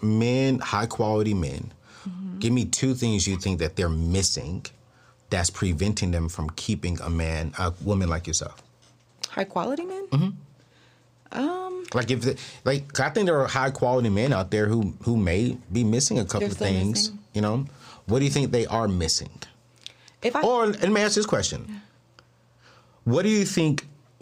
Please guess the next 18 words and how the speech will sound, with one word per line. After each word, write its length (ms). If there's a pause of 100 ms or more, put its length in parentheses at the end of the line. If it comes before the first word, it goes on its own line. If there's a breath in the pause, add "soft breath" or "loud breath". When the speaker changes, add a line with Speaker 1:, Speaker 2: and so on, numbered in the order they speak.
(140)
Speaker 1:
What 260
are 240 (320)
what's 260
one 420
thing 240
that 220
you, 200
you 100
think 340
preventing 800
this 300
man 520
from 320
becoming 540
a 100
high 240
quality 640
man? 160